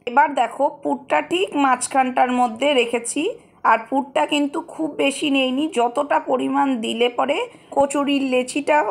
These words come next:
সুন্দর করে তৈরি করা যায়, ঠিক ততটা পরিমাণই দিয়েছি। এবার দেখো, চারিদিক থেকে চেপে চেপে একটা খুব সুন্দর লেচি তৈরি করে নিলাম। আবারও আরেকটা দেখাচ্ছি, দেখো কিভাবে করে চাপছি। এটা তোমরা যখন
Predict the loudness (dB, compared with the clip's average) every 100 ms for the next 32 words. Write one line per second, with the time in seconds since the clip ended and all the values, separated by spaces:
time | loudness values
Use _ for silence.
0 | -6 -4 0 2 2 2 2 2 2 0
1 | 0 2 4 4 2 0 -2 -14 _ -6
2 | -6 0 2 2 2 0 2 0 0 0
3 | -2 -4 -2 0 -2 -6 -12 -16 -2 2
4 | 4 4 2 2 -2 2 2 2 -4 -4
5 | -4 -2 0 -2 0 -2 0 0 0 0
6 | -2 -2 -2 -2 -4 -2 -4 -2 -2 2
7 | 2 4 4 2 -4 0 0 0 -2 -2
8 | -2 -4 -6 -10 -2 2 4 4 4 2
9 | 2 0 -2 0 0 0 0 0 -4 0
10 | 2 2 0 -4 -4 2 2 2 0 -2
11 | 0 2 2 0 -12 -12 -14 _ _ -8
12 | 2 4 4 -2 _ _ _ 0 4 2
13 | 2 0